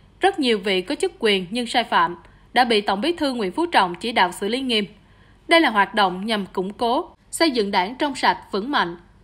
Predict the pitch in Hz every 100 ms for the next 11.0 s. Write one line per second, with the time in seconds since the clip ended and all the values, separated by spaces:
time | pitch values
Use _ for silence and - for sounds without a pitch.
0 | - 320 302 214 170 285 294 330 - 370
1 | 359 208 170 285 - _ _ _ _ _
2 | _ _ 214 254 214 294 349 208 170 262
3 | 330 - - _ 294 262 285 277 254 359
4 | 254 190 302 320 254 208 180 330 226 196
5 | 175 - 247 233 220 254 320 349 359 214
6 | 170 170 - _ 262 311 349 185 180 196
7 | 190 214 294 349 226 - 185 180 277 _
8 | _ _ - 349 349 330 359 - 240 -
9 | 190 226 285 202 247 233 196 170 - _
10 | 226 233 349 240 180 247 311 220 170